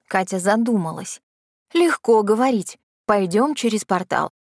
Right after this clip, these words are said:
А в реальности для этого придется решить кучу проблем. Раскрыть друзьям государственную тайну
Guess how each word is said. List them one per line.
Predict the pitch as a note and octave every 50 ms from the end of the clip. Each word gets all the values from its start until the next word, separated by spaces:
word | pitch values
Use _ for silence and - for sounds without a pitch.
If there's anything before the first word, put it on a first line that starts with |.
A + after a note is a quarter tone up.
| _ _ _ _ _ -
А | F#3+ F#3+
в | F3 F#3+
реальности | G3 F#3 E3+ E3 F#3 A3 B3 B3 A3+ - - G3+
для | E3+ F#3+ F#3+ G3+
этого | G#3+ A#3+ A3 A3+
придется | A3+ - A3 G3 G3 G#3+ A#3 - B3
решить | A#3 A#3 G#3+ - C#4 A#3+ -
кучу | - - D#4 D4 - - D#4
проблем. | - D4+ D4+ C#4 C4+ C4 A#3+ F#3+ D3+ - _ _ _ _ _ _ -
Раскрыть | - A3 A#3 A#3+ - - - F#4 F#4 D4+ A#3
друзьям | A#3 A3 G#3+ G3 G3+ C4 D4+ E4 D#4
государственную | A#3+ A3+ - G3 F#3+ G3+ B3+ C4 - - A3 G3 F#3+ F3+ E3 -
тайну | - F#3 A3 C4 C#4 C4 A#3+ A3